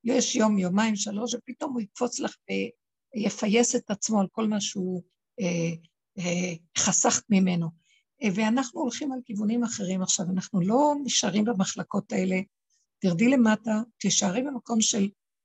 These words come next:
תסתכלי על עצמך, תאכלי מה שאת מרגישה שאת רוצה, אה, אבל כשאת, כשאת אוכלת, אבל בשקט, לא ב-, לא בביקורת, לא בחרדה, לא בכעס, לא במצפון,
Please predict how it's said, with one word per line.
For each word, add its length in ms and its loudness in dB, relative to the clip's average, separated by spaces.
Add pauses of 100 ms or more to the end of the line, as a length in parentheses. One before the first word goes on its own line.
(140)
תסתכלי 480 2
על 100 2
עצמך, 500 0 (300)
תאכלי 400 -2 (640)
מה 180 4
שאת 300 -2
מרגישה 380 -2
שאת 280 -4
רוצה, 240 -4 (720)
אה, 220 2 (300)
אבל 320 0
כשאת, 240 0 (280)
כשאת 260 -2
אוכלת, 360 -6
אבל 200 -2
בשקט, 600 -2 (400)
לא 160 4
ב-, 340 2 (680)
לא 100 4
בביקורת, 800 -2 (640)
לא 200 2
בחרדה, 1600 0
לא 100 0
בכעס, 920 -2
לא 160 2
במצפון, 1000 2